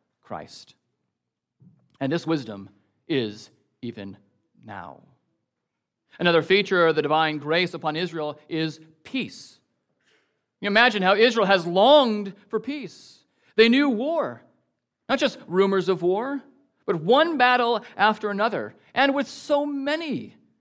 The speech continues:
so many nations, so many people groups. War from outside, war from within. Civil war, not so civil war. Wars with Canaan, Moab, Ammon, Amalek,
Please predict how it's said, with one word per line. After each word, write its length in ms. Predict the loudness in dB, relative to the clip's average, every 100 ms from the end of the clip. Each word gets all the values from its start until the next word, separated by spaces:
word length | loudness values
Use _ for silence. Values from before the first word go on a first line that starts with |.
| _
so 160 | 0
many 280 | 2 4 4
nations, 440 | 2 2 0 -6 -4
so 120 | 0
many 240 | 0 0
people 240 | -2 -4 -6
groups. 420 | -10 -14 -18 _ _ _ _
War 240 | 6 6
from 220 | 6 0
outside, 580 | 2 2 2 2 2 2
war 260 | 2 2 2
from 160 | 0 -8
within. 440 | -8 -10 -12 -16 _ _ _ _ _ _
Civil 380 | -6 0 4 4
war, 420 | 4 2 2 -2 -8 _ _ _
not 260 | 2 4 4
so 140 | 2
civil 300 | 0 -2 -4
war. 320 | -4 -6 -8 -18 _ _ _ _ _ 0
Wars 260 | 4 4
with 140 | 4 -4
Canaan, 460 | -4 -2 -2 -6 -10 -12
Moab, 640 | 0 4 4 4 2 -2 -8 _
Ammon, 420 | -2 -2 -2 -6 -10 -6
Amalek, 480 | -2 -2 -2 -6